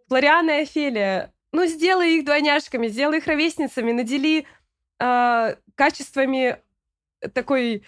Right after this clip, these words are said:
балагурки, которая все время там что-то придумывает, обманывает, такая вертлявая вся. Одного персонажа и другую сделай холодной, потому что Флориану постоянно описывают как очень холодную, сдержанную,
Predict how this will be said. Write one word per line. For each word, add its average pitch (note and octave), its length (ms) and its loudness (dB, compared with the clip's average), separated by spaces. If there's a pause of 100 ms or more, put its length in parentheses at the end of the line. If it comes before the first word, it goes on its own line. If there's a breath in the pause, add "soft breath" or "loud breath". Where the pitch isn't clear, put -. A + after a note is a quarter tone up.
(200 loud breath)
балагурки, D4 760 2
которая C#4 300 0
все - 180 -8
время C#4+ 220 0
там C#4 100 -2
что-то C#4 200 -4
придумывает, C4+ 680 0
обманывает, B3+ 680 2
такая B3+ 340 -2
вертлявая B3+ 600 -2
вся. A#3+ 320 -2
Одного D#4 300 -2
персонажа A3+ 720 -4 (360 soft breath)
и C4 80 -2
другую D4 380 -2
сделай C#4+ 300 0
холодной, C#4 420 0
потому A#3 200 -2
что C#4 160 -8
Флориану C#4+ 460 0
постоянно C#4 520 -2
описывают C4 340 -8
как - 140 -10
очень G#3+ 200 -4
холодную, A3+ 680 -2
сдержанную, A3 840 -4